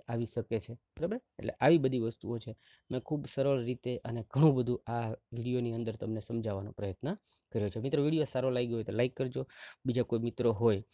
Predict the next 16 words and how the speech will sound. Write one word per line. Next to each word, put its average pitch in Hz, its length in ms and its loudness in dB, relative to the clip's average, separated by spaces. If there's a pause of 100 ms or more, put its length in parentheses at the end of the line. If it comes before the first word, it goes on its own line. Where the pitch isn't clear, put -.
(140)
તો - 120 -12
એમના 113 200 0
સુધી 113 260 -4
પહોંચાડો 127 420 -2
કે - 200 -8
જે 120 140 0
ગુજરાતીમાં 113 500 -2
તૈયારી 110 320 -2
કરવા 110 280 -4
માંગતા 113 320 -4
હોય 117 160 -4
તો - 160 -6
એમને 117 280 -2
આ 110 100 -2
હેલ્પ 110 300 -2
મળશે, 120 340 -2